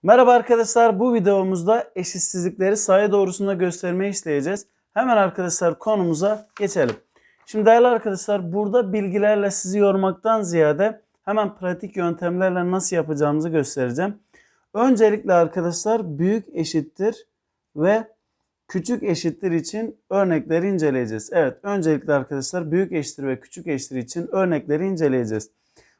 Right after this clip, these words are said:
Burada unutmamanız gereken bir nokta var arkadaşlar. Eğer büyük eşittir ve küçük eşittir varsa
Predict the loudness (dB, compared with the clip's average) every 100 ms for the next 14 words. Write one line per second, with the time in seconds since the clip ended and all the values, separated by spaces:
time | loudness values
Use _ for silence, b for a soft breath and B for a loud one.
0 | -2 4 4 2 -2 -4 -2 -2 0 0
1 | -2 -2 -2 -4 -4 -4 -4 -10 _ _
2 | -4 0 -2 -2 0 4 2 0 -4 -4
3 | -2 -4 -6 _ _ _ _ 0 2 2
4 | 0 0 0 -2 -4 -6 -4 -6 -4 -4
5 | -2 -2 -6 -14 -4 -2 -4 -10 _ -4
6 | 0 2 2 0 0 -2 -2